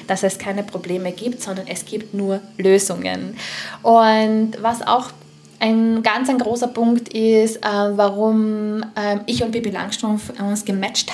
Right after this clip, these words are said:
haben <laughs> und ist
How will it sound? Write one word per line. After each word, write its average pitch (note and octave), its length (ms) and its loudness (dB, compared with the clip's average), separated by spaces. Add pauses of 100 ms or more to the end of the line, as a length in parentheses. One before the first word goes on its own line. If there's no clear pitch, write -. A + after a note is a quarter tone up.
haben G3+ 320 0
<laughs> C5 200 0 (1200)
und G#3+ 680 4
ist A3+ 360 4